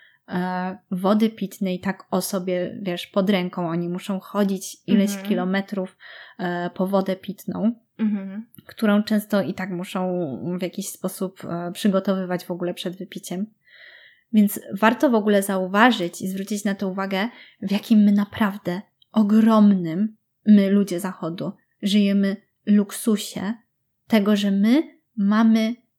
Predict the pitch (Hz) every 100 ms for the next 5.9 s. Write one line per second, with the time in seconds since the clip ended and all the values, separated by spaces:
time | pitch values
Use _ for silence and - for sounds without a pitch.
0 | _ 208 208 220 202 202 196 202 196 196
1 | 208 - - - 208 190 359 - _ _
2 | 214 202 202 202 185 180 - - 214 370
3 | - - _ _ _ _ - - 254 240
4 | 277 269 - 226 220 226 233 240 208 202
5 | - 185 156 165 277 - _ 240 214